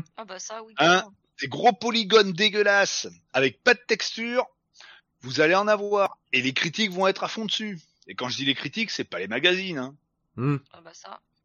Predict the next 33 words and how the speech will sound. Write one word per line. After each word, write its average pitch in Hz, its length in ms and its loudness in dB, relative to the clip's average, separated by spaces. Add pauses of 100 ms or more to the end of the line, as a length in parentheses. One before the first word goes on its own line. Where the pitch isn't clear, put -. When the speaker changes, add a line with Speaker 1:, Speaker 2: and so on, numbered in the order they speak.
(140)
Speaker 2:
C'est - 180 -8
plein 147 240 -2
de 139 40 -8
joueurs 165 360 4
qui 123 180 -14
testent 135 300 -4
des 120 160 -8
jeux 123 180 -6
indés, 131 340 -2
des 135 120 -6
machins, 131 360 -4
des 120 140 -8
trucs. 180 480 -10
C'est - 220 0
indé, 156 300 2
c'est - 180 -4
bien, 170 300 -4
hein. 135 80 -14 (1000)
Speaker 3:
Non, 113 300 -6
c'est 92 60 -16 (400)
Speaker 2:
C'est - 200 -20
pas - 160 4
parce - 160 -2
que 170 140 -2
c'est 160 160 4
indé 147 240 2
que - 80 -8
c'est - 140 -2
bien. 123 420 -2
Speaker 3:
Non, 110 300 -10
c'est 95 100 -10
Speaker 2:
C'est 131 80 -2
bien 226 220 4